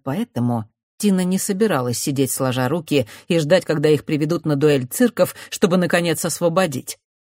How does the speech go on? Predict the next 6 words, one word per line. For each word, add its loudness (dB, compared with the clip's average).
Она 2
собиралась 0
подстраховаться -4
и 0
для 4
этого 2